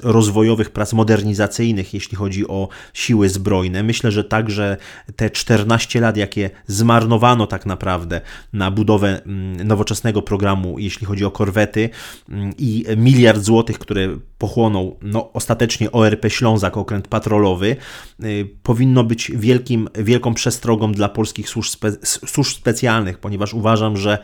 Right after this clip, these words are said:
to, że przez czternaście lat budowano za,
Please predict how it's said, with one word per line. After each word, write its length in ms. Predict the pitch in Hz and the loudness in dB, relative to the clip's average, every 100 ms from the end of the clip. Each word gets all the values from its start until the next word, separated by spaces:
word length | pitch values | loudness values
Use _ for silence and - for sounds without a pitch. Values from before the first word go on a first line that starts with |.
| - - - | -10 -20 -8
to, 180 | - 127 | 0 2
że 260 | 107 107 95 | 2 0 -2
przez 420 | - 110 - - | -4 -4 -4 -8
czternaście 680 | - - 117 110 123 - 123 | -10 0 0 2 0 0 -2
lat 280 | 110 92 - - - - - | 0 -2 -6 -18 -20 -20 -10
budowano 680 | 107 104 110 113 113 113 | -4 0 2 4 4 4
za, 100 | 101 | 2